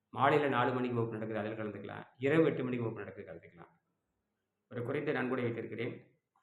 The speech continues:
இந்த நன்கொடை செலுத்திட்டு முப்பது நாட்கள் கலந்துட்டு அதுக்கப்புறம் தேவைப்பட்டதுன்னா நீங்க முறையாக கத்துக்கலாம். தமிழ் மொழி எழுத படிக்க தெரிஞ்சிருந்தால் போதுமானது. உலகத்தில் இருக்கிற எல்லா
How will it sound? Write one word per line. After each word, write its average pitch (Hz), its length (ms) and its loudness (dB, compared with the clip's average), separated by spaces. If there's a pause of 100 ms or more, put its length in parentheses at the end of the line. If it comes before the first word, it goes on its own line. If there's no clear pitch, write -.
இந்த 120 180 -4
நன்கொடை 131 280 -4
செலுத்திட்டு 120 400 -6 (580)
முப்பது 117 240 -8
நாட்கள் 123 280 -4
கலந்துட்டு 110 380 -4
அதுக்கப்புறம் 110 500 -6
தேவைப்பட்டதுன்னா 117 520 -4 (100)
நீங்க 117 180 -4 (840)
முறையாக 117 380 -4
கத்துக்கலாம். 107 400 -6 (200)
தமிழ் 135 300 -2
மொழி 135 180 2
எழுத 120 220 0
படிக்க 117 240 -2
தெரிஞ்சிருந்தால் 113 540 -4
போதுமானது. 104 480 -8 (1080)
உலகத்தில் 165 380 4
இருக்கிற 127 220 2 (1600)
எல்லா 147 260 6